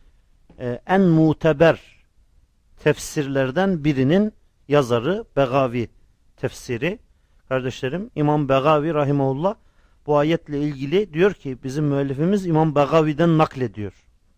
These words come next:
Sebebu nuzuli hazihil ayeh, bu ayetin nuzul sebebi fil müslimin, Müslümanlar hakkındadır. Bu ayet,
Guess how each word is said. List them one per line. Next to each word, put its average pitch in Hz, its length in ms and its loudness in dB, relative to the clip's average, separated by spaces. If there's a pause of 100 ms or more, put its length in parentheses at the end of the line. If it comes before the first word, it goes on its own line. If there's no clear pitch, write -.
(600)
Sebebu 160 600 2
nuzuli 156 520 0
hazihil 135 920 0
ayeh, 190 400 2 (220)
bu 165 200 0
ayetin 131 560 0
nuzul 135 320 -2
sebebi 135 580 -6 (300)
fil 139 220 -6
müslimin, 143 600 0
Müslümanlar 151 760 0
hakkındadır. 110 680 -12 (960)
Bu 139 180 0
ayet, 127 360 0